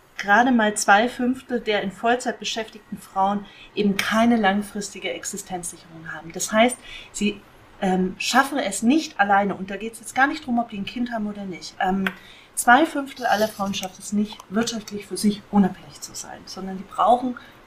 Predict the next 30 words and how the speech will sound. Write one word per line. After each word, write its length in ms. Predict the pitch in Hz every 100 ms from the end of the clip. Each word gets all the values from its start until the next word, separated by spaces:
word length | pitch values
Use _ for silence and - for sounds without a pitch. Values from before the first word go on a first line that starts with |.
| - - -
Unterstützung 800 | 202 185 - 269 277 294 285 320 -
vom 100 | 180
Staat, 400 | - 214 233 226
von 180 | - 175
einem 80 | 170
Partner, 500 | - 233 233 233 226
von 220 | - 185
der 80 | 185
Familie. 560 | - 202 247 277 311 370 - - - - - - - -
Ähm, 440 | 214 208 214 214 - -
und 140 | - 226
wenn's 260 | 302 330
jetzt 300 | 311 311 -
dazu 260 | 277 262 254
kommt, 360 | - 311 359 -
dass 160 | -
diese 260 | 247 262 262
Frauen 420 | - 208 233 269
auch 180 | - 208
noch, 180 | 220 214 -
ähm, 360 | 208 214 208 208 - - - - - - - -
ähm, 460 | 196 185 185 185 175 -
Familie 560 | 220 226 339 427 254 170
haben, 240 | 165 175
also 260 | - 185 190
ein 80 |
Kind 400 | - 330 403 -
haben, 380 | 208 185 190 196 -
ähm, 440 | 190 185 196 190 -
ähm, 380 | 185 175 175 175